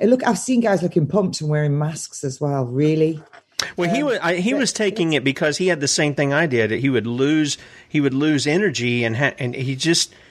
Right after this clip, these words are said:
Speaker 2: you didn't have that drive to go get stuff done. Now, I don't have it every day.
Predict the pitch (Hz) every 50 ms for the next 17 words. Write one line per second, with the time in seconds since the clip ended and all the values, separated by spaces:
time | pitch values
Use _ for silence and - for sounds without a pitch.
0 | - - - _ - 143 139 170 196 160 170 156 180 180 175 151 156 156 - -
1 | - 160 117 113 131 135 139 156 175 185 180 170 139 - 139 143 147 143 135 139
2 | - 135 139 - - - - - 147 131 - - 214 196 135 123 127 127 127 -
3 | - 147 196 233 254 262 220 - 180 185 175 175 160 - 143 147 156 151 135 123
4 | 127 123 131 147 185 220 214